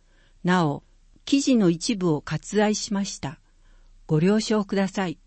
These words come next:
イチョウの葉も少し色づき、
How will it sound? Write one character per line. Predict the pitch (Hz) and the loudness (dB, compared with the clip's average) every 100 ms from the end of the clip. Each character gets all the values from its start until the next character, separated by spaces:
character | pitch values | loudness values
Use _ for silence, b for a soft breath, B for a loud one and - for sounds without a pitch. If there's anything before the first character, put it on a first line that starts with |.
| _ _ _ _ _ _ _ _ _ _ _ _ _ _ - | _ _ _ _ _ _ _ _ _ _ _ _ _ _ -6
イ | 170 | -6
チ | - | 0
ョ | 247 277 | 2 4
ウ | |
の | 277 | 2
葉 | 269 262 | 2 2
も | 247 | 2
少 | - - 415 | 0 -4 -4
し | - 202 | -2 -4
色 | 165 190 | 0 0
づ | 170 175 | 0 -4
き、 | - 151 | -4 -6